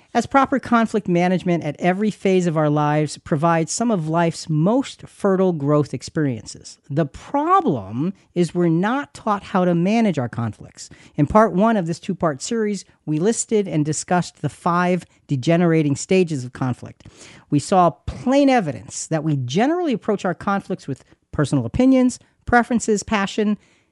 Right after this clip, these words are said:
and a desire to win. What tends to get overlooked are the solid,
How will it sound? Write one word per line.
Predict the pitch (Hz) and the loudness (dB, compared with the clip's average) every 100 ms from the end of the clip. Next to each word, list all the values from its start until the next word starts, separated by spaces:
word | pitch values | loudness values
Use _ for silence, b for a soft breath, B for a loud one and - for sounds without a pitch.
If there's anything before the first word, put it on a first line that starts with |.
| _ _ | _ _
and | 170 165 | 2 2
a | |
desire | 147 139 135 131 | 2 2 2 2
to | 123 | 0
win. | 113 113 113 _ _ _ _ _ _ _ | -4 -10 -14 _ _ _ _ _ _ _
What | 135 131 | -8 0
tends | 190 247 240 | 2 2 2
to | 220 | 0
get | 208 | 0
overlooked | 175 170 143 127 180 311 170 - - | 2 2 2 -2 2 2 2 -4 -10
are | 143 139 | -4 -2
the | 127 | -4
solid, | - - 180 214 220 214 | -6 -2 0 2 0 -2